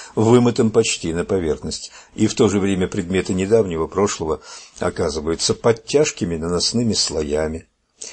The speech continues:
Наблюдая Азию, нужно быть готовым к неожиданностям. Где теперь эти гигантские потоки, которые увлекали за собой целые холмы валунов и песков, заполняя глубокие ущелья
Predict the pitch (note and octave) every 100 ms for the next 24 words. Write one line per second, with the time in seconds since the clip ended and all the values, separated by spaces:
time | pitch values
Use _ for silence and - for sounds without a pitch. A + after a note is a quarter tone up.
0 | - F#2+ G2 A2+ A#2 C3 - C#3+ C#3 G2
1 | F#2 B2+ A2+ A#2 A#2 G#2 A2+ B2+ A#2 G#2+
2 | A2+ A2 G#2 B2 G#2+ - - - - _
3 | _ _ _ _ F#2 A2 D3 G3+ F3+ F3+
4 | D3+ D#3+ - _ G#2 G2 G2 G2 F#2 F#2
5 | - - F2 - F2+ A#2+ G2+ - E2+ F2
6 | F2 E2 - - - G2+ G#2 G2 A2 F2
7 | F2 F2 - F#2 F2+ E2 G2+ E2+ D#2+ -
8 | F#2+ F2+ F2+ - _ - G2 A#2+ G#2 G#2
9 | F2+ - F2+ G2+ - - C3+ - - _
10 | G2+ G#2+ G#2+ G#2+ G#2 G#2 G2 F2+ F#2+ F#2+
11 | F#2 G#2 F2+ - G#2 F2+ F2+